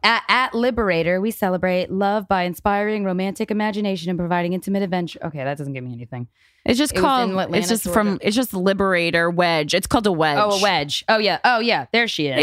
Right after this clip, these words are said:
Speaker 2: It's, I mean, it, yeah, it's basically like a, like a yoga block, kind of.
Speaker 1: Yeah.
Speaker 2: Or it's
Speaker 1: And it's
Speaker 2: similar.
Speaker 1: vacuum
Speaker 2: It looks
Speaker 1: compressed. So like the Casper mattress, you take it out of the package and watch it grow.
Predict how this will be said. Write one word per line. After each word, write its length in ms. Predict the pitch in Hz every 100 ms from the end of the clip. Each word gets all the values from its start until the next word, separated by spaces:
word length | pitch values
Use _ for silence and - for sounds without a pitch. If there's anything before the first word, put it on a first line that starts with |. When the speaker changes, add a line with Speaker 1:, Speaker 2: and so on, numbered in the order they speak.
| 262 -
Speaker 2:
It's, 20 |
I 120 | 277 254
mean, 160 | 240
it, 100 | 233
yeah, 220 | 220 185
it's 160 | 165 196
basically 560 | 233 233 220 214 190 175
like 200 | 175 170
a, 240 | 165 139
like 160 | 170 165
a 60 |
yoga 320 | 160 139 139 143
block, 420 | 127 92 135 -
kind 260 | - 135 302
of. 60 |
Speaker 1:
Yeah. 260 | 196 151 139 - _ _ -
Speaker 2:
Or 80 | 214
it's 120 | -
Speaker 1:
And 80 | 226
it's 100 | 196
Speaker 2:
similar. 60 | 185 254
Speaker 1:
vacuum 180 | 214 233
Speaker 2:
It 120 | -
looks 20 | 240 269
Speaker 1:
compressed. 340 | 233 190 -
So 100 | 214
like 280 | 190 226 -
the 100 | 247
Casper 400 | 226 208 202 190
mattress, 680 | 175 214 247 175 170 - - -
you 140 | 190
take 300 | - 220 214
it 60 | 214
out 180 | 202 208
of 60 |
the 60 | 190
package 480 | 175 202 226 233 196
and 100 | 185
watch 220 | 147 143
it 60 | 185
grow. 480 | 220 226 190 123